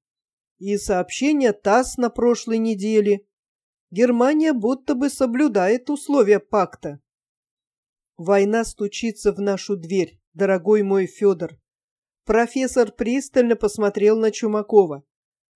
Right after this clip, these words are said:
«Помимо того, что я начальник кафедры академии,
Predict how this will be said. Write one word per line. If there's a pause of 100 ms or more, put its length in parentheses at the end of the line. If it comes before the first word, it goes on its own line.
(240)
«Помимо
того,
что
я
начальник
кафедры
академии,